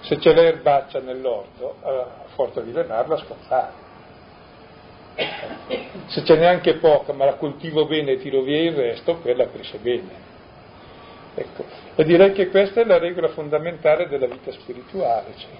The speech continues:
cominciare a sentire, a percepire, a conoscere, a distinguere e poi sapere accettare: "Questa è la mia libertà", non di avere o non avere, ma accettare o respingere.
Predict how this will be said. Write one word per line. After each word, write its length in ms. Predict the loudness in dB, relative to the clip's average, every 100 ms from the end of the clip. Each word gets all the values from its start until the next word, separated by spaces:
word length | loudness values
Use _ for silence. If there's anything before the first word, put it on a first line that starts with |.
| -12
cominciare 640 | -8 -6 4 6 6 -2 -8 -20 -20 -20 -16
a 100 | -14
sentire, 680 | -10 -10 -10 -10 -6 2 2
a 40 |
percepire, 840 | 2 -4 -4 -8 -8 -8 -6 -2 -2
a 80 | -2
conoscere, 600 | -4 2 4 4 2 -6
a 20 |
distinguere 760 | -6 -12 -8 -6 2 4 4 2 -14 -20 -20 -10 0
e 100 | 4
poi 220 | 4 4
sapere 560 | 2 0 0 2 0 -6 -10
accettare: 680 | -10 -2 -2 2 2 2
"Questa 300 | 2 0 0
è 20 | -4
la 80 |
mia 180 | -2 -4
libertà", 600 | -8 -6 -8 0 0 0 -10
non 180 | -2 0
di 140 | 4
avere 300 | 4 4 2
o 40 | 2
non 160 | 2
avere, 320 | 0 2 2 0
ma 140 | 0 -10 -20 -20 -4
accettare 760 | 2 2 2 -2 4 4 6 0
o 80 | -4
respingere. 680 | -8 -12 -16 -16 -18 -20